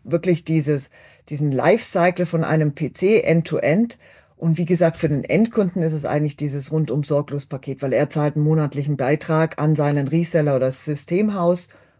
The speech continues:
und dafür hat er dann eben entsprechend viele Rechner im Haus und die laufen.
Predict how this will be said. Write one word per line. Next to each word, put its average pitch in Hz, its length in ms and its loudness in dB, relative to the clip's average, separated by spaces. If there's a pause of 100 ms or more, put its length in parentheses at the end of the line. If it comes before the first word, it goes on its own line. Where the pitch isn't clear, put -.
(120)
und 156 160 -4
dafür 151 280 0
hat 143 140 0
er 143 80 0
dann 139 300 -2
eben 143 260 -4
entsprechend 139 480 -6
viele 135 340 -4 (360)
Rechner 170 340 0
im 147 180 2
Haus 147 220 0
und 147 120 -2
die 151 60 -2
laufen. - 380 -6